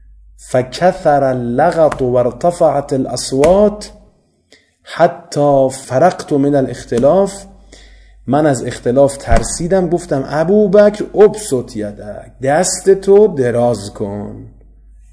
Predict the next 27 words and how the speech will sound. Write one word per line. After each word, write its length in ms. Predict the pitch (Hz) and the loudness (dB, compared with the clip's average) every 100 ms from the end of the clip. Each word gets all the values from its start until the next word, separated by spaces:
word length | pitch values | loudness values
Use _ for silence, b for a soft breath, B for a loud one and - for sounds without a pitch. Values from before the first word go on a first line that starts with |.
| - - - - - - - - 165 | -20 -20 -20 -20 -20 -20 -20 -2 4
او 120 | 175 | 6
هم 180 | 147 135 | 4 4
دستش 460 | 165 160 139 - | 4 4 -4 -4
رو 60 | 123 | -4
دراز 440 | 113 127 165 165 | 0 4 4 4
کرد 380 | - 127 113 107 | 0 -2 -2 -2
و 100 | 110 | -4
من 260 | 104 123 160 | -2 0 0
و 80 | 151 | 0
مهاجران 720 | 123 117 117 110 117 135 113 | -2 -2 -2 -2 -2 -2 -2
با 80 | 107 | -2
او 180 | 113 113 | -4 -4
بیعت 520 | 101 101 117 175 - | -4 -4 0 -2 0
کردیم 540 | 190 180 160 175 175 | 2 2 0 -4 -4
و 20 | 160 | -4
انصارم 600 | 120 113 - 123 107 104 | -6 -6 -4 -4 -4 -6
با 80 | 101 | -6
او 180 | 107 | -8
بیعت 460 | 101 98 92 170 - | -8 -8 -2 -4 -2
کردن 440 | - 170 156 160 | 0 0 -2 -6
و 80 | 156 | -4
بر 160 | 127 110 | -2 -4
سعد 400 | - 107 110 120 | -4 -6 -4 -6
ابن 180 | 117 110 | -6 -8
عباده 420 | 107 104 107 113 | -6 -6 -6 -8
پریدیم 720 | - - 113 180 180 180 175 | -10 -4 -2 -2 -2 -2 0
و 180 | 175 | -2